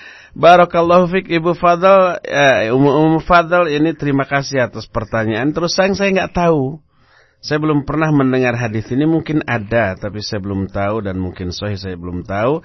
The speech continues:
Mungkin aja itu tidak ada, tapi insya Allah nanti saya cari. Eh, dan kalau, kalau Ibu Ai, eh, Ibu siapa? Ummu Fadl mengetahui sumbernya di buku apa, apa, eh, riwayat siapa begitu, nah, nanti mudah kita mencarinya.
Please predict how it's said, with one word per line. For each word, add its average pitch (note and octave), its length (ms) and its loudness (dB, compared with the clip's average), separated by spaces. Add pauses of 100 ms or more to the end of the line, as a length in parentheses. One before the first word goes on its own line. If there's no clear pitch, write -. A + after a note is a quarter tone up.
(320)
Mungkin C#3+ 400 -2
aja D#3 240 -2
itu C#3+ 240 -6
tidak G#2 480 -4
ada, F#2 400 -8
tapi B2+ 400 -6
insya C3+ 320 -4
Allah C#3+ 80 -4
nanti A#2+ 400 -4
saya G2+ 240 -6
cari. G2+ 640 -6 (480)
Eh, G2+ 560 -2
dan G#2 480 -2 (240)
kalau, D3+ 320 2
kalau D#3 240 0
Ibu D3+ 400 -2
Ai, D3+ 240 2
eh, B2 240 -2
Ibu A#2+ 240 -4
siapa? D#3+ 400 -2
Ummu B2+ 160 0
Fadl C#3 480 2
mengetahui C3 480 0
sumbernya B2+ 560 -2
di C#3 160 -4
buku A2+ 320 -6
apa, D3+ 480 -4 (400)
apa, A#2+ 480 0
eh, A#2+ 320 -2
riwayat A#2+ 320 -2
siapa C#3+ 480 0
begitu, C3+ 640 -4
nah, A2+ 160 -4
nanti G2+ 320 -6
mudah B2+ 320 -2
kita G2+ 320 -8
mencarinya. G#2 800 -4